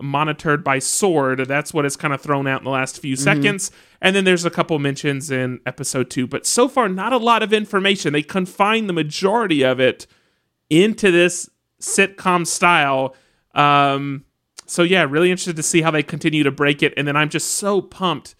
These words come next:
Speaker 1: to see how they move through the decades and how we see
Speaker 2: Yeah.
Speaker 1: the filming style change and the, the performances change and even how the writing is gonna change, how the beats of the episodes are gonna change. I mean, I'm very,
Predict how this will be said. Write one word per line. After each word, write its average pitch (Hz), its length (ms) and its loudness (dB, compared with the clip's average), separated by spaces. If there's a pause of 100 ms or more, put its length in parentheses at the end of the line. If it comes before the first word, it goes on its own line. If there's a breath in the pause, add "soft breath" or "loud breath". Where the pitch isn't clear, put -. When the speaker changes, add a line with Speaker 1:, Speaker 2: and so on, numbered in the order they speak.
(200)
Speaker 1:
to 170 80 -8
see 170 200 0
how 160 100 2
they 147 140 2
move 147 240 0
through 147 200 -4
the 131 80 -6
decades 135 680 -2 (300)
and 147 140 -4
how 160 260 2
we 156 180 -2
see 151 540 0
Speaker 2:
Yeah. 151 300 4
Speaker 1:
the 147 40 -2
filming 147 460 -2
style 139 400 0
change 135 500 -6
and 135 140 -8
the, 131 180 -6
the 131 180 -2
performances 151 840 -2
change 143 520 -4
and 135 160 0 (240 soft breath)
even 190 260 2
how 180 180 2
the 170 100 4
writing 147 480 2
is 135 140 -4
gonna 131 200 0
change, 127 340 -6
how 143 100 0
the 143 100 0
beats 160 380 -4
of 147 100 -4
the 135 140 2
episodes 135 480 -2
are 135 40 -2
gonna 127 200 -4
change. 120 340 -6
I 131 60 -14
mean, 131 160 -8 (340 soft breath)
I'm 170 200 0
very, 165 840 4